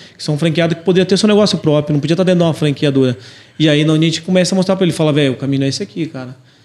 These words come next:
Aqui, a gente vamos passar isso aqui." A gente gosta de insight. Eu gosto, eu gosto. Cara, tem muito franqueado nosso, tem muito produto nosso, cara, que foi franqueado e que trouxe. Eu, ó, fiz assim, assim, assim, ficou legal. Eu falei, "Vou testar." Primeiro, testa, vê se é operação.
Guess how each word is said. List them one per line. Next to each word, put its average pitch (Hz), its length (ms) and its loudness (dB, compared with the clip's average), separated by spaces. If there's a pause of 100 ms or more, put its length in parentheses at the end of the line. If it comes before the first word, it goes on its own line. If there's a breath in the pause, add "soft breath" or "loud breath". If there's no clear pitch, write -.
(200 soft breath)
Aqui, 151 460 -2
a 160 40 2
gente 156 180 0
vamos 139 140 -2
passar 143 240 -2
isso 135 140 -4
aqui." 165 380 -2 (240 loud breath)
A 180 40 -8
gente 185 100 -2
gosta 190 360 2
de 156 60 2
insight. 135 560 -2 (180)
Eu 147 60 -6
gosto, 165 320 0
eu 147 60 0
gosto. 160 280 0
Cara, 151 160 -4 (120)
tem 175 100 -2
muito 208 140 -2
franqueado 185 400 -2
nosso, 165 160 -2
tem 180 80 -2
muito 185 120 0
produto 185 240 -2
nosso, 185 340 -2
cara, 151 180 -4 (400 loud breath)
que - 80 -20
foi 175 100 2
franqueado 190 520 0
e 214 40 -6
que 247 140 -6
trouxe. 269 420 -2
Eu, 202 340 0 (440 loud breath)
ó, 180 160 2
fiz 202 160 4
assim, 226 340 4
assim, 214 260 2
assim, 220 320 2
ficou 208 200 -2
legal. 185 220 2
Eu 185 40 0
falei, 170 140 2
"Vou 156 100 0
testar." 170 500 -6 (320 soft breath)
Primeiro, 175 280 0
testa, 190 360 2
vê 170 220 2
se 170 100 0
é 190 40 0
operação. 165 600 -2